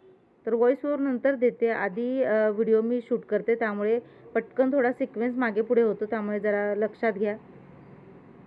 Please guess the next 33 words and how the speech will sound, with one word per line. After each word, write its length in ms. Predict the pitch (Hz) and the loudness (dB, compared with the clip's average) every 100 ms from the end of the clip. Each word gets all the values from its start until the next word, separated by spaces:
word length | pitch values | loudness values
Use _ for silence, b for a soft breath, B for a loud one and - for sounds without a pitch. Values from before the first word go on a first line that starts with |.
| - | -10
तर 40 | 226 | -6
चिंचेचा 500 | 254 240 247 247 269 | -2 0 0 0 2
कोळ 200 | 269 262 | 4 4
जरा 200 | 262 262 | 4 2
जास्त, 300 | 262 247 285 | 0 0 2
अ, 480 | 277 262 226 240 220 208 | 2 2 2 2 0 -2
घालायचा, 440 | 220 196 185 254 285 - - - | -2 -2 -2 -6 -6 -18 -20 -4
म्हणजे 120 | 226 | 2
अळूवडी 380 | 247 233 269 302 | 6 8 8 6
काय 140 | 330 320 | 2 0
आंबट 260 | 247 277 | 0 0
होत 100 | 330 262 | 0 -2
नाही, 160 | 254 | -4
पण 140 | 269 269 | -4 0
चवीला 320 | 262 254 294 | 2 2 0
छान 280 | 294 294 254 | -2 -2 0
होते, 260 | 180 240 - B B - | 2 0 0 B B 0
शिवाय 300 | 269 277 277 | 2 4 2
अळूला 540 | - 233 247 254 269 | 2 6 6 4 0
अजिबात 340 | 254 190 233 254 - | -2 -2 -2 -4 -2
खाज 280 | 247 233 226 | 0 2 2
येत 120 | - | 0
नाही. 340 | 202 180 233 - - - - - - - - - - - - - - - - - - - - - - | -6 -8 -10 -12 -20 -20 -20 -20 -20 -20 -20 -20 -20 -20 -20 -20 -20 -20 -20 -20 -20 -20 -20 -18 -6
तर 160 | 214 233 | -2 0
हळद, 420 | 233 226 254 254 | 2 2 2 0
हिंग, 380 | 233 240 240 226 233 233 - | -2 -2 -2 0 0 0 -4
तीळ 360 | 254 240 240 302 - - _ - - - - 190 185 - - - - - - | -2 2 2 0 -6 -20 _ -20 -20 -20 -20 -20 -20 -20 -20 -20 -20 -20 -18
आणि, 580 | - 214 220 233 240 247 | -8 -4 -2 0 -2 -4
अ, 320 | - 208 202 | -4 -2 0
यामध्ये 540 | 208 214 214 208 226 226 | 0 0 -2 2 4 4
मीठ 260 | 240 269 | 2 0
घातलेलं 400 | 247 240 220 214 | -2 -2 -2 0
आहे, 300 | 208 202 226 | 0 -4 -8